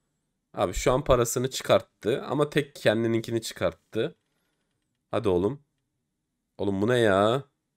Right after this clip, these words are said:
Öne geçti. Otuz dolar fark var. En azından şurayı almak istiyorum. Yani önemli değil kasanın iyi olup olmadığı şu an için.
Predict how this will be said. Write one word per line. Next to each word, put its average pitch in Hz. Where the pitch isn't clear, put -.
Öne 107
geçti. 120
Otuz 117
dolar 110
fark -
var. 131
En 123
azından 131
şurayı 120
almak 95
istiyorum. 87
Yani 104
önemli 127
değil 120
kasanın 107
iyi 104
olup 101
olmadığı 90
şu -
an 85
için. 85